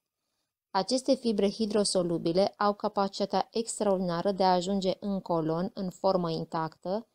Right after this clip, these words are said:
servind drept hrană pentru bacteriile benefice, care se pot astfel multiplica și limitând proliferarea bacteriilor dăunătoare.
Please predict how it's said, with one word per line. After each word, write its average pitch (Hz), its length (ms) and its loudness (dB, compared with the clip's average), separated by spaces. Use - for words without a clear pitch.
servind 214 460 2
drept 214 300 2
hrană 202 340 0
pentru 202 320 -2
bacteriile 185 640 0
benefice, 165 640 -4
care 185 280 -2
se 175 160 -2
pot 180 320 -4
astfel 175 500 -2
multiplica 180 880 -6
și - 120 -6
limitând 208 540 2
proliferarea 196 800 2
bacteriilor 185 600 -2
dăunătoare. 180 760 -2